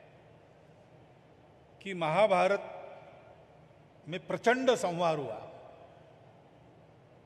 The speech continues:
बहुत सारी प्रतिभाएं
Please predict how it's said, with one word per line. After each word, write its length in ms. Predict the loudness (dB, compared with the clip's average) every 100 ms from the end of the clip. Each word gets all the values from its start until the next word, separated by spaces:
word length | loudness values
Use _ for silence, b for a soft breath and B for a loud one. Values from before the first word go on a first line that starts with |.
| -20 -20 -20 -20 -20 -20 -20 -20 -20 -20 -20 -20 -20 -20 -20 -20 -20 -20 -20 -20 -20 -20 -20 -20 -20 -20 -20 -20 -20 -20 -20 -8
बहुत 380 | 2 4 4 2
सारी 420 | 4 6 6 4
प्रतिभाएं 920 | -2 -2 -2 0 2 2 0 -2 -8